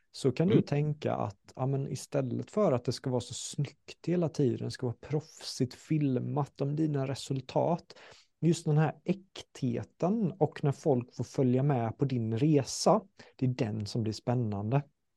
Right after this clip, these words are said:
Speaker 1: Personen som säger upp sig från jobbet, kastar sig ut där
Speaker 2: Mm.
Speaker 1: måndag morgon, man har kapat jobbet, man har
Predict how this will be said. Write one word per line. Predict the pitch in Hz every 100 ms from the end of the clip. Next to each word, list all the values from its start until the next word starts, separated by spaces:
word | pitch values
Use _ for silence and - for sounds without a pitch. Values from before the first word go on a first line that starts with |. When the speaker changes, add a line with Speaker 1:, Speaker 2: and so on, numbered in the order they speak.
| - _ _ _ _
Speaker 1:
Personen | - 147 - 151 123 120 113
som | - 120
säger | - 123 123
upp | 127 -
sig | - 110
från | 127 120
jobbet, | 120 101 101 127 - -
kastar | - - - - -
sig | 120 180
ut | 160 127 139 -
där | 123 107
Speaker 2:
Mm. | 107 143
Speaker 1:
måndag | 151 120 113 123
morgon, | 123 139 139 120 107 127 147 139 - - - _
man | 147 143
har | 151
kapat | - 185 151 139 - 120 -
jobbet, | 160 131 101 101 120 -
man | 131
har | 123